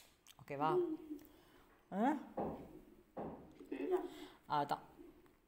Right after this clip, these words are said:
அதான். அதுக்கப்புறம் இங்க வந்து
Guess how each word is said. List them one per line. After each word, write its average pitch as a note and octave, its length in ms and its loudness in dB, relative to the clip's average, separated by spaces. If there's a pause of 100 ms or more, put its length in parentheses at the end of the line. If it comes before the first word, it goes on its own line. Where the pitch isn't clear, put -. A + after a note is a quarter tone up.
(1200)
அதான். D3 320 2 (220)
அதுக்கப்புறம் A3+ 580 12
இங்க A#3+ 320 12
வந்து B3+ 500 12